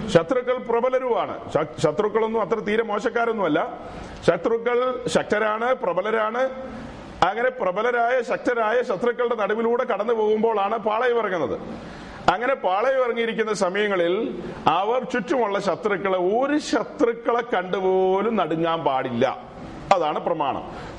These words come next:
ഒരു ശത്രുവിനെ കണ്ടു അവർ പേടിക്കാൻ പാടില്ല, ഭയപ്പെടേണ്ട ആവശ്യമില്ല, സന്ദേഹപ്പെടേണ്ട ആവശ്യമില്ല.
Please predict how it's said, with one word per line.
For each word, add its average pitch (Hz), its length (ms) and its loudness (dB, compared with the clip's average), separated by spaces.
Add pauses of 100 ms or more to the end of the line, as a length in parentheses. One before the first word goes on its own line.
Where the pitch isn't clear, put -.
ഒരു 269 120 2
ശത്രുവിനെ 233 560 0
കണ്ടു 208 280 0
അവർ 190 200 2
പേടിക്കാൻ 185 500 0
പാടില്ല, 180 480 2
ഭയപ്പെടേണ്ട 180 600 0
ആവശ്യമില്ല, 180 560 2
സന്ദേഹപ്പെടേണ്ട 180 720 -2
ആവശ്യമില്ല. 170 600 0